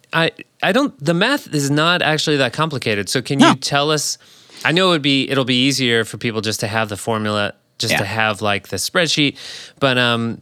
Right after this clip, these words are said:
Speaker 1: do you wanna go ahead and tell us the formula? So if you have two phase traces that you're trying to compare, can you give us an example?
Speaker 2: Sure. So we'll, we'll say the same thing. We'll say if eighty hertz is, is off by sixty degrees,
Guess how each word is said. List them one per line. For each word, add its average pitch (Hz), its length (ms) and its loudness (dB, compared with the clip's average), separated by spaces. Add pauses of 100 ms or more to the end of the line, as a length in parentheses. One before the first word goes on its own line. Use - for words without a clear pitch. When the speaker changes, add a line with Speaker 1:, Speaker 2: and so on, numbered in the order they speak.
(240)
Speaker 1:
do - 60 -2
you 165 40 0
wanna 165 180 2
go 170 60 4
ahead 160 120 4
and 131 80 -6
tell 156 200 2
us 175 120 -2
the 139 80 -2
formula? 156 440 2
So 143 140 2
if 120 120 -2
you 151 140 4
have 131 120 -2
two 160 280 0
phase 131 340 0
traces 117 400 -2
that 110 140 -4
you're 107 80 -6
trying 113 400 -2
to 110 180 -4
compare, 104 640 -4
can 110 160 -8
you 98 80 -6
give 104 160 -4
us 104 160 -6
an 98 80 -8
example? 98 460 -6 (720)
Speaker 2:
Sure. 190 300 4
So 151 400 6
we'll, 147 300 6
we'll 143 220 4
say - 220 2
the 123 60 -2
same 127 200 2
thing. 123 160 2
We'll 107 100 -2
say 110 220 2
if 107 280 -4
eighty 123 200 4
hertz 113 300 2
is, - 380 -4
is 104 200 -2
off 104 220 0
by 101 380 2
sixty - 380 -4
degrees, 101 340 -2